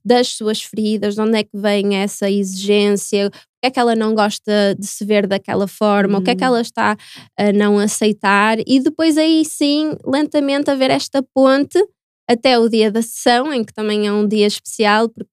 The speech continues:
Speaker 1: eu percebi também ao longo desta experiência de já quase dois anos que muitas vezes é um momento que tu tiras para ti, tu vais ao cabeleireiro e sei lá,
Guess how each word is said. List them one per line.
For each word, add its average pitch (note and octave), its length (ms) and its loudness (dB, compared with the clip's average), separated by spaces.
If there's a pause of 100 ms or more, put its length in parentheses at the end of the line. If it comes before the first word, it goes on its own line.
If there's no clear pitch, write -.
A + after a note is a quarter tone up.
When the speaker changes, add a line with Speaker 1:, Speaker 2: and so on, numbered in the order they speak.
(100)
Speaker 1:
eu F#3+ 160 0
percebi G3+ 400 -6
também G#3 380 -2 (560)
ao G#3 100 4
longo A3 180 4
desta A3+ 240 0
experiência A#3 920 2
de G#3 140 -4
já G3+ 360 0 (120)
quase G3+ 200 0
dois G#3+ 280 4
anos G#3+ 340 0
que A3 340 0
muitas C4 280 2
vezes C4+ 260 2
é C4+ 140 2
um C4+ 60 0
momento C#4 460 0
que D4 80 -2
tu C#4 140 -2
tiras D#4 300 0
para D#4 160 -2
ti, F#4+ 400 4
tu D4 100 -8
vais E4 220 -2
ao D#4+ 80 0
cabeleireiro D#4+ 580 -2
e D4 60 -4
sei D4+ 160 -8
lá, C#4 120 -2